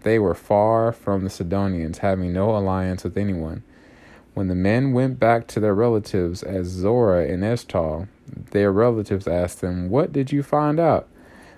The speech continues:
They answered, "Come on, let's attack them, for we have seen the land, and it is,"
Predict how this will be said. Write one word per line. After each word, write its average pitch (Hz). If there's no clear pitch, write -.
They 101
answered, 95
"Come 175
on, 117
let's 143
attack 135
them, 92
for 92
we 123
have 92
seen 127
the 87
land, 113
and 98
it 110
is," 110